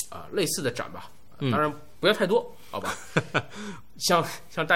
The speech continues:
Speaker 1: S、可汗啊这种，
Speaker 2: 嗯。
Speaker 1: 对吧？大牌的能够继续越办越好，
Speaker 2: 对，
Speaker 1: 对吧？
Speaker 2: 我相信这些展，
Speaker 1: 啊。
Speaker 2: 今年如果说是大爆发的第一年，
Speaker 1: 啊。
Speaker 2: 明年，咱们第二年有些可能，呃，办得好的会继续做，
Speaker 1: 啊。
Speaker 2: 有些办得不好的，他可能会整理经验再做，然后有些实在不行的呢，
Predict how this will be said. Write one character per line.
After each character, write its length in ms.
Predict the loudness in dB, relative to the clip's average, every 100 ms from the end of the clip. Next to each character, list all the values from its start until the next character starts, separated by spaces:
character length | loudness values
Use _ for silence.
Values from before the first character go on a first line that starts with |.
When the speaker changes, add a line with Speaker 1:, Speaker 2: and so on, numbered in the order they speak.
| 6
Speaker 1:
S、 160 | 4
可 220 | 2 0
汗 160 | 0 4
啊 120 | 4
这 120 | 4 2
种， 160 | 0 0
Speaker 2:
嗯。 60 |
Speaker 1:
对 100 | -2
吧？ 140 | -4 -2
大 100 | -4
牌 200 | -4 -6
的 120 | -6 -8
能 60 | -4
够 100 | -4
继 140 | -2
续 140 | -6 -4
越 100 | -4
办 140 | -2
越 80 | -4
好， 80 | -4
Speaker 2:
对， 60 | -6
Speaker 1:
对 40 |
吧？ 40 | -4
Speaker 2:
我 120 | -2
相 220 | 0 2
信 300 | 2 2 0 0
这 100 | -2
些 140 | -2
展， 140 | -4 -6
Speaker 1:
啊。 100 | -10 -12 -14 -12 -14 -4
Speaker 2:
今 140 | 0
年 180 | 2 2
如 120 | 2
果 120 | 2 2
说 140 | 0
是 140 | 0 -4 2
大 120 | 2
爆 120 | 2
发 180 | 2 0
的 60 | 0
第 200 | -2 -2
一 40 |
年， 180 | -2 -4 -10 -14
Speaker 1:
啊。 100 | -14 -14 -4
Speaker 2:
明 200 | 0 0
年， 200 | 0 -4 -12 -10
咱 140 | -4 -2
们 140 | -2 2
第 80 |
二 160 | 4 4
年 180 | 2 0
有 120 | -2
些 160 | -2 -4
可 120 | -4
能， 220 | -6 -6 -10 -16 -8
呃， 80 | -6
办 200 | 8 8
得 60 | 8
好 180 | 0 -4
的 80 |
会 120 | -2 -2
继 120 | -2
续 120 | -4
做， 200 | 0 0
Speaker 1:
啊。 120 | -2 -10 -6
Speaker 2:
有 120 | -2 2
些 100 | 6
办 160 | 6 6
得 60 |
不 100 | 2
好 200 | -2 -2
的， 60 | 0
他 60 |
可 100 | -2
能 120 | -2 -2
会 80 |
整 180 | 0 0
理 80 | 0
经 180 | 0 0
验 200 | 0 -2
再 160 | -4
做， 300 | -4 -2 -4 -4
然 140 | -2
后 80 | 0
有 160 | 0 0
些 100 | -2
实 160 | 2
在 140 | 2 2
不 80 |
行 140 | 0 -2
的 120 | -2
呢， 180 | -2